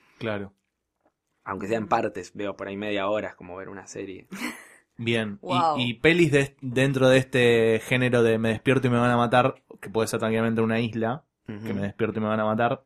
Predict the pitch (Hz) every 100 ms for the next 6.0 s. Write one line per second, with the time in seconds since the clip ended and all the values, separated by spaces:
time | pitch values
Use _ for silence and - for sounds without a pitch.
0 | _ - 120 135 139 - 117 - 143 135
1 | 117 117 113 - 120 123 117 117 120 113
2 | 113 120 120 120 117 120 117 113 110 123
3 | 127 120 - 113 107 117 120 123 127 131
4 | 127 - 117 120 151 _ 107 104 120 -
5 | 101 - _ _ _ _ - 90 95 98